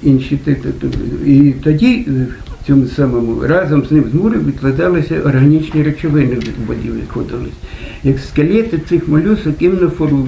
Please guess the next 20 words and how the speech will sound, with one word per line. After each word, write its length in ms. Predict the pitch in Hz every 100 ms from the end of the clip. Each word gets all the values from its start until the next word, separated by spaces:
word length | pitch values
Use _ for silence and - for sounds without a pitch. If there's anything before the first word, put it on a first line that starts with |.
| 131
е, 360 | 131 131 127 120 120 - - - - - - - 147 147 - - 147 -
сорбірували 800 | 156 139 135 220 170 143 131 120 - - - - -
ці 100 | 160
органічні 680 | 156 151 147 151 143 143 135
речовини, 680 | 117 - 127 190 208 202 - - - -
і 60 | 151
потім 380 | 214 220 175
вони 100 | 170
відкладались 640 | 156 147 143 139 143 139 131
і 120 | 196
в 60 | 139
глинистих 640 | 143 180 170 151 160 147
породах. 380 | 151 147 143 143 113 - - - - - - - -
В 140 | 123 135
даний 360 | 220 226 190
час, 300 | - 143 117 - - - - - - 151
е, 140 | 127 120 117 120 -
підземні 460 | 139 139 196 175 151
води 400 | 156 170 151 131
розмивають 840 | 175 - 190 175 147 135 117 110